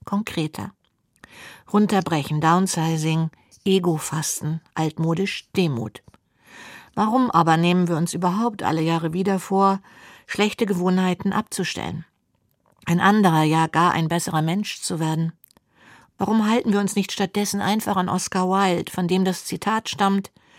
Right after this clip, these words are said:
"Gute Vorsätze sind der nutzlose Versuch, die Naturgesetze außer Kraft zu setzen"? Heißt übertragen,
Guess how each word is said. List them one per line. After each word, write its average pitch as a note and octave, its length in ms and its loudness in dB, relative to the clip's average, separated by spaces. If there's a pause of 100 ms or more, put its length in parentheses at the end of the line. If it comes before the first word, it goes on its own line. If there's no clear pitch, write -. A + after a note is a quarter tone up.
(340)
"Gute G#3+ 280 2
Vorsätze G#3 580 2
sind G3 180 4
der F3+ 100 2
nutzlose F3+ 640 0
Versuch, F3 520 -2 (420)
die - 60 0
Naturgesetze F3+ 800 0
außer D3 220 -2
Kraft - 340 -4
zu - 80 -8
setzen"? C#3+ 480 -8 (840)
Heißt G3 240 0
übertragen, D#3+ 720 -2